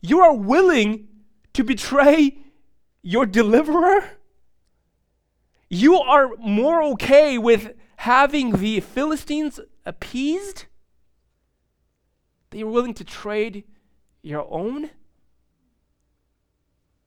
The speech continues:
But Samson's like, "Okay, let's do this." They tie him up and, and, and they bring him, and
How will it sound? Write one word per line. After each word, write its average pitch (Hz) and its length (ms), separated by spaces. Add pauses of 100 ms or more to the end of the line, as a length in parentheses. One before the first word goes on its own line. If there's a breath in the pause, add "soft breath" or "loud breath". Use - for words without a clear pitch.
(380)
But 160 80
Samson's 247 220
like, 233 140
"Okay, 302 240 (400)
let's 180 160
do 226 140
this." 151 340 (760)
They 147 100
tie 185 260
him 151 140
up 156 320
and, 110 320
and, 120 200
and 113 120
they 127 80
bring 165 280
him, 151 140
and 101 120